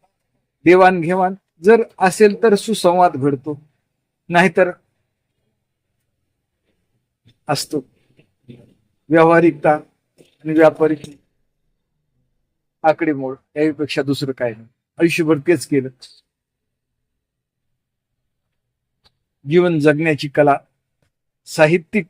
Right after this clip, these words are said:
टच, आर्टिस्ट, कलावंत आपल्यातलं जागृत आहे का, हे थोडं शोधायला हवं. साहित्य सोनियाची खाणी,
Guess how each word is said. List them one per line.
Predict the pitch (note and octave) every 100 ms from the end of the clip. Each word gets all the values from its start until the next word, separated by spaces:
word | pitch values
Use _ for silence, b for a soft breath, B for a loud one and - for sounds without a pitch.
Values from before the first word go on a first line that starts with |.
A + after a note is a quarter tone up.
| _
टच, | G3 - - - _ _ _ _ _ _ _ _ _ _ _ _ _ _ _ _ _ _ _ D3+
आर्टिस्ट, | F3+ F3+ D#3+ G#3+ - F3+ - _ _ -
कलावंत | E3+ F3+ G3 G3 F3+ - _ -
आपल्यातलं | C#3+ D#3+ D3+ E3
जागृत | C#3+ C#3+ C#3+ D#3 - _ _ -
आहे | C#3 C3+ E3+
का, | G3+ F3+ F3 _ _ _ _ _ _
हे | E3+ -
थोडं | D#3 D#3
शोधायला | - C#3+ C#3+ D3+ B2+
हवं. | A#2+ B2 _ _ _ _ _ _ _ _ _ _ _ _ _ _
साहित्य | - F3+ F3+ F#3 B3+ - B3+
सोनियाची | A3 G3+ F#3+ G#3 G3+ G3+ A3
खाणी, | D#3 D3+